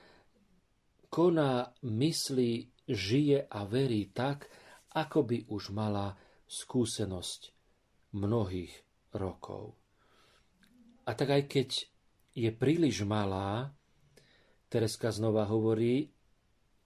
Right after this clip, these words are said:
aby som bola namyslená, som aj príliš malá na to, aby som štilizovala krásne frázy. A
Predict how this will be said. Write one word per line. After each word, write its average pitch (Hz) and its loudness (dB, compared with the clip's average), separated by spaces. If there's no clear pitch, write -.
aby 110 0
som 117 -2
bola 110 0
namyslená, 101 -4
som 156 0
aj 120 0
príliš 165 2
malá 123 0
na 127 0
to, 139 0
aby 135 -2
som 127 -2
štilizovala 135 2
krásne 127 -2
frázy. 104 -4
A 107 -2